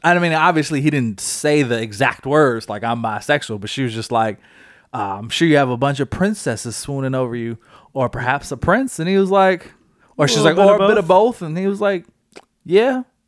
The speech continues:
Speaker 1: I was like, "Wait, what?
Speaker 2: <laughs>
Speaker 1: Hold on." <laughs> I was like, "Oh, okay."
Speaker 2: I think he said a bit of both.
Speaker 1: Yeah, did he? Yeah, you're
Speaker 2: 'Cause she
Speaker 1: right.
Speaker 2: said princesses are princesses, and then he said a little bit of both.
Speaker 1: Yeah.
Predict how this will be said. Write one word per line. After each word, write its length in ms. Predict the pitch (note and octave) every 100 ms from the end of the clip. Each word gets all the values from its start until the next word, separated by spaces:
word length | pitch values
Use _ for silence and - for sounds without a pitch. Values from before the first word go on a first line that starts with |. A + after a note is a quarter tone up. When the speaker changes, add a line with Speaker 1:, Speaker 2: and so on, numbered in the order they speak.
| _ _ _ _ -
Speaker 1:
I 80 | A3
was 60 |
like, 100 | A3
"Wait, 300 | A#3+ D#3+ C3+ - _ _
what? 280 | - C#4 G4+
Speaker 2:
<laughs> 500 | - F#3 G3 F3+ - G3+
Speaker 1:
Hold 160 | C#4+ D#4+
on." 200 | A3 -
<laughs> 600 | C#4+ - _ _ - _ -
I 180 | -
was 100 | -
like, 100 | G#3
"Oh, 160 | B3+ D#4+
okay." 120 | B3+
Speaker 2:
I 20 | A3+
think 180 | D#4 F#3
he 140 | A#3+
said 220 | - D3+
a 40 | A#2+
bit 140 | A2+
of 80 | G#2+
both. 320 | G2+ G2 - _ _ _ _ _ _ _ _ -
Speaker 1:
Yeah, 260 | C#3 B2 A2+
did 180 | B2+ D3
he? 160 | E3 -
Yeah, 420 | C3+ A2 F#2+ G2
you're 120 | A#2
Speaker 2:
'Cause 100 | A#2+
she 60 | A2
Speaker 1:
right. 60 | -
Speaker 2:
said 200 | F3 -
princesses 480 | E3+ E3 - C#3+
are 80 | B2
princesses, 600 | - C#3+ B2+ A#2 A#2+ G#2
and 140 | G#2+ G#2
then 120 | G2+
he 140 | B2 G#2+
said 180 | G#2+
a 60 | G2+
little 180 | G2+ G2
bit 140 | G2+
of 80 | F#2+
both. 300 | - - _ -
Speaker 1:
Yeah. 360 | B2 G#2+ G2+